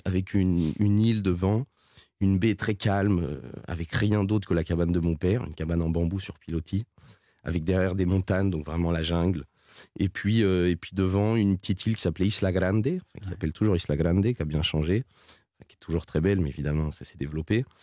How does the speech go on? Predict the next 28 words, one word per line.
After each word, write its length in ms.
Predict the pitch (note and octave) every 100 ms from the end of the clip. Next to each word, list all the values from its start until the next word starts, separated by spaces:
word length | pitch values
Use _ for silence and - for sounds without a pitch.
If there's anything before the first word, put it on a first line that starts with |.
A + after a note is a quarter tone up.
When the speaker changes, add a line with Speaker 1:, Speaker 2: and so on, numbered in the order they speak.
| - _ _
Speaker 1:
Et, 180 | G2 G#2
euh, 580 | F#2 F2 E2 E2 D#2+ D#2
et 40 |
voilà, 220 | F2 F#2 F2+
cette 160 | F#2
cabane 280 | - F#2 G#2
en 80 | F#2+
bambou, 460 | F#2+ F#2 F#2 A2 A#2
et 80 |
nous, 120 | G2 G2+
on, 400 | G2 F2+ D#2+ D2
on 160 | F2+ F#2
était 220 | F#2 F#2
là 160 | F#2 F#2+
sur 180 | - F2
la 80 |
plage, 320 | D#2+ F2 F2+ F2
entre 280 | D2 - D#2+
le, 160 | C#2+
la, 180 | B1 B1+
la 160 | - D2
cabane 400 | E2+ E2 E2+ E2
et, 200 | D2+ -
et 20 |
la 120 | D#2
mer, 380 | D#2+ E2 F2+ D2+
sur 200 | - D2
le, 140 | D2